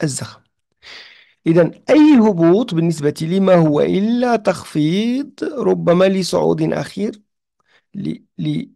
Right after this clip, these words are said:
لإعادة اختبار القمة. إذن عملة غالا ممكن تصل إلى الدولار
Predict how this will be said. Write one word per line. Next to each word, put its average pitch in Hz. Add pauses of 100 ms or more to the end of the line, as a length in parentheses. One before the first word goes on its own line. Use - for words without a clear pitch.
(100)
لإعادة 160
اختبار 156 (240)
القمة. 143 (140)
إذن 160 (300)
عملة 160 (140)
غالا 247 (840)
ممكن 202
تصل 208
إلى 180
الدولار 151